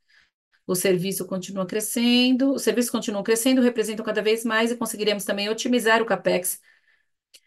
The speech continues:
sem assumir nenhum risco de perder nossa liderança na rede mai-, na maior e mais poderosa rede, tanto em fibra quanto imóvel no país.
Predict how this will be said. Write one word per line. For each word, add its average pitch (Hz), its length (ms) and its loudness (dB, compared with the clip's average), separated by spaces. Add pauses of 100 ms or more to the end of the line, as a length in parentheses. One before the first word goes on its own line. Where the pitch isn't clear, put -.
(100)
sem 311 440 4
assumir 262 500 2
nenhum 247 280 -2
risco 240 640 -4 (140)
de 226 560 -6 (1120)
perder 220 460 4
nossa 214 280 -2
liderança 202 960 -2 (440)
na 196 680 0
rede 196 460 -4
mai-, 233 600 2
na 208 100 0
maior 220 400 2
e 285 60 2
mais 247 180 0
poderosa 208 460 -2
rede, 190 260 -2
tanto 254 260 0
em 247 60 0
fibra 226 240 -4
quanto 214 240 -8
imóvel 196 320 2
no 190 100 -2
país. 170 480 -2